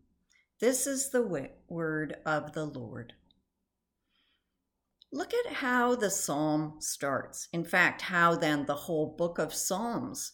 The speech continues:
starts. "Blessed are those who."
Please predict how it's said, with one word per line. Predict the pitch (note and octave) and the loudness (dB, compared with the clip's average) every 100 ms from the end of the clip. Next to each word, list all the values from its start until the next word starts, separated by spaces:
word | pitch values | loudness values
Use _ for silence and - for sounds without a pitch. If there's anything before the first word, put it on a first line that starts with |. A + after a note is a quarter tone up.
| _ | _
starts. | - - C#3+ F#2 - - - - _ _ _ _ _ _ _ _ _ _ | -8 -6 -4 -4 -4 -6 -8 -8 _ _ _ _ _ _ _ _ _ _
"Blessed | F3 G3 A3 A#3 - B3+ C4 F3 - | 0 2 4 2 2 4 2 0 -2
are | E3 D#3+ E3 | 0 2 0
those | D3 C#3+ C#3 C#3 C3+ - - - | 0 -2 -2 -2 -4 -6 -8 -12
who." | - C#3 A2+ | -6 -6 -6